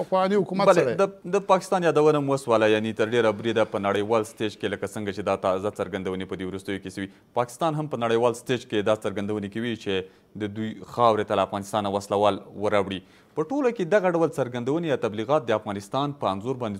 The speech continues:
Speaker 2: څومره اغېز درلودی شي؟
Speaker 1: زه وایم چې دا هیڅ، آه، هغه نسي درلودلی، انګیزه. ولې هغه په دې چې د افغانستان خلک رښتینه دي او د افغانستان نظام رښتینه دي. هم خپل د خدای سره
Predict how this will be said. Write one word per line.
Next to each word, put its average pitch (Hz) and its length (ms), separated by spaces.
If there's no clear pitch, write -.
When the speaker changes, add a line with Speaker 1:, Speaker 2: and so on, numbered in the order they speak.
Speaker 2:
څومره 160 240
اغېز 98 220
درلودی 87 320
شي؟ - 140
Speaker 1:
زه 214 80
وایم 254 180
چې - 160
دا 269 140
هیڅ، - 240
آه، 170 1080
هغه 170 200
نسي 190 220
درلودلی، 113 500
انګیزه. 143 440
ولې 196 180
هغه 208 100
په 214 140
دې 269 220
چې - 80
د 202 140
افغانستان 180 520
خلک 277 520
رښتینه 269 400
دي 269 100
او 254 140
د - 80
افغانستان 202 560
نظام 269 420
رښتینه 170 420
دي. 104 80
هم 226 200
خپل 247 240
د - 100
خدای 247 260
سره 247 160